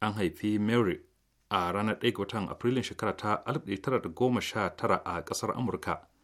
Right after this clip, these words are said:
Har zuwa farkon shekarun alif ɗari tara da hamsin, babu wani dashen gaɓoɓi wanda aka taɓa yi a duniya, har sai da Doctor Murray da abokan aikinsa a asibitin Peterson na birnin Boston na ƙasar Amurka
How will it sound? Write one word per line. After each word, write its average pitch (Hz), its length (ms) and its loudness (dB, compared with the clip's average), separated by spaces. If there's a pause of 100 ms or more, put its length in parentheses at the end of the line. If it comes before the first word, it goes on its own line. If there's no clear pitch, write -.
(680)
Har - 140 2
zuwa 175 320 4
farkon 143 360 2
shekarun 113 360 0
alif 151 160 0
ɗari 117 180 -2
tara 143 140 2
da 117 80 -6
hamsin, 87 400 -2 (320)
babu 123 280 4
wani 135 140 2
dashen 117 340 -2
gaɓoɓi 123 580 0
wanda 131 260 2
aka - 180 -6
taɓa - 220 -4
yi 95 160 0
a 90 60 -6
duniya, 104 460 2 (520)
har 87 120 -4
sai 120 180 2
da 107 160 2
Doctor 87 400 -4
Murray 104 360 2 (680)
da 85 140 -2
abokan 113 540 0
aikinsa 101 580 0
a 175 340 0
asibitin 120 800 2
Peterson 127 720 0 (260)
na 107 200 0
birnin 107 360 -2
Boston 107 340 0
na 87 60 -4
ƙasar - 280 -4
Amurka 123 460 2